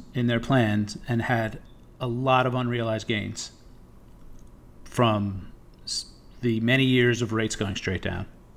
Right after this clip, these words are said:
right? It turns out that, um, I'm sorry if I sound naive by being surprised by this, but, um, here it goes. It turns out <laughs> that they,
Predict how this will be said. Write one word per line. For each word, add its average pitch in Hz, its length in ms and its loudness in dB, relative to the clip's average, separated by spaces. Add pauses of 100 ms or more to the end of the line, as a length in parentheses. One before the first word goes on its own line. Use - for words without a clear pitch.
(140)
right? 113 220 2 (1120)
It 120 100 -16
turns 180 320 0
out 147 400 2 (480)
that, 127 340 0
um, 120 600 0 (880)
I'm 123 100 -10
sorry 156 300 2
if 139 100 -4
I 127 60 -2
sound 127 260 -4
naive 113 460 0
by 104 100 0
being 107 180 2
surprised 107 380 0
by 120 120 6
this, 127 360 2 (580)
but, 98 240 0
um, 98 440 -4 (520)
here 117 180 2
it 101 60 -2
goes. 113 320 -4 (280)
It 127 100 -14
turns 156 300 -2
out 135 440 2
<laughs> - 80 -16
that 139 120 -12
they, 135 280 -6